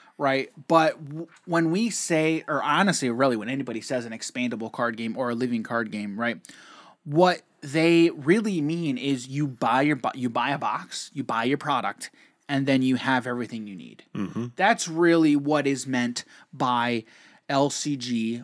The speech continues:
Speaker 1: or a, a living card game or an expandable card game. Um, and, like, the reason that, uh, Fantasy Flight went to the term living card game is they're like, "Yeah, we're always bringing out new product, and the story is, is ever evolving, and it's a living thing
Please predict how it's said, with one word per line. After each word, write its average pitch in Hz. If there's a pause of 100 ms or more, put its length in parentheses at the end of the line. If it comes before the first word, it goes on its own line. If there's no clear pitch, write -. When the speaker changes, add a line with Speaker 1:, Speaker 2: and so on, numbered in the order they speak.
(140)
Speaker 1:
or 127
a, -
a -
living 131
card 123
game 120
or 127
an 113
expandable 107
card 107
game. - (360)
Um, 117 (500)
and, 165
like, 147 (120)
the 151
reason 190
that, 147
uh, 131
Fantasy 143
Flight 127
went 135
to 151
the 131
term 143
living 127
card 190
game 196
is 135
they're 139
like, 117
"Yeah, -
we're 135
always 226
bringing 180
out 180
new 165
product, 160
and 135 (320)
the 143
story 160
is, 127
is 123
ever 135
evolving, 135
and 120
it's 123
a 120
living 131
thing 127